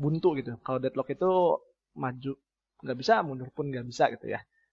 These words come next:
Nah, maka istilah starvation ini ya hanya salah satu proses aja yang tidak mendapat kesempatan untuk dilayani di sini. Ya. Oke, kita sekarang masuk ke bahasan selanjutnya, yakni adalah deadlock. Oke, teman-teman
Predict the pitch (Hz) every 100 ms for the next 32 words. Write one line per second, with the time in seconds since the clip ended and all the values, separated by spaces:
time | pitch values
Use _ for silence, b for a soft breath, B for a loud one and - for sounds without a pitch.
0 | _ 117 107 104 156 175 139 131 127 -
1 | 127 131 131 - 127 139 190 143 120 131
2 | - - 139 - 139 - 139 135 - 131
3 | 143 - 113 117 151 165 175 - 147 139
4 | 139 127 127 160 - 135 127 120 - 170
5 | 131 117 151 127 123 123 120 117 113 117
6 | 113 104 - - _ _ _ _ _ _
7 | _ _ _ _ _ - 120 - _ _
8 | _ _ _ _ _ _ _ _ - 202
9 | 285 - - 123 - 127 131 135 135 120
10 | 117 - 180 - 180 220 180 123 120 139
11 | 135 135 120 113 147 226 - _ _ _
12 | _ _ 131 151 175 165 120 139 135 -
13 | 156 - _ _ _ _ _ _ _ -
14 | 208 381 _ - 131 165